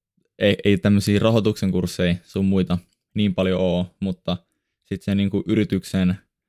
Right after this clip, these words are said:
operatiivinen puoli ja strateginen puoli tulee hyvinkin tutuksi ja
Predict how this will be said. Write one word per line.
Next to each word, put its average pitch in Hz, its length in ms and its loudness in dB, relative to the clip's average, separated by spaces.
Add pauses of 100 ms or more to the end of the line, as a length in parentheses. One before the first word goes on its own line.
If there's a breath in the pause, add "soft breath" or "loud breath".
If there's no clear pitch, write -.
(240)
operatiivinen 87 760 0
puoli 76 260 -4
ja 87 60 -6
strateginen 90 640 -2
puoli - 240 -8
tulee 90 300 -4
hyvinkin 92 400 -2
tutuksi - 440 -8
ja - 140 -8